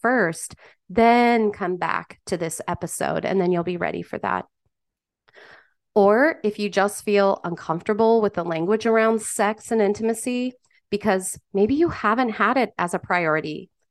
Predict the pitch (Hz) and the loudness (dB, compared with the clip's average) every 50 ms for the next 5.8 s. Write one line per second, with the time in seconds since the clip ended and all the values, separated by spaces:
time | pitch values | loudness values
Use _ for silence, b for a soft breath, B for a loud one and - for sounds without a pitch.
0 | _ _ _ _ _ - 202 196 175 190 233 277 294 226 165 147 117 - - - | _ _ _ _ _ 0 0 0 2 2 2 4 4 4 4 2 0 -2 -2 0
1 | 202 233 254 269 269 - 262 269 254 262 - 233 247 233 220 190 185 - - 196 | 0 2 2 0 0 -2 -2 -2 -2 0 0 -2 0 0 0 0 0 0 0 -2
2 | 196 - - 214 214 208 208 190 190 175 180 220 214 - 196 180 - - 156 165 | 0 2 2 2 2 2 2 0 0 0 0 -2 0 -2 -2 -2 -2 -2 -2 -2
3 | 185 - - _ b b b b b b - 214 208 208 233 226 208 190 175 170 | -4 -6 -14 _ b b b b b b -2 -2 0 2 2 2 2 2 0 0
4 | - - - - 170 160 165 160 - - 151 156 - - 160 156 160 - - 175 | -2 -4 -2 -2 -2 -2 -2 -4 -6 -6 -6 -6 -4 -4 -4 -4 -4 -2 -2 -2
5 | 165 160 160 160 165 160 160 156 165 165 - - - 175 180 - | -2 -2 -2 -2 -2 -2 -2 -2 -2 -4 -6 -6 -6 -6 -8 -10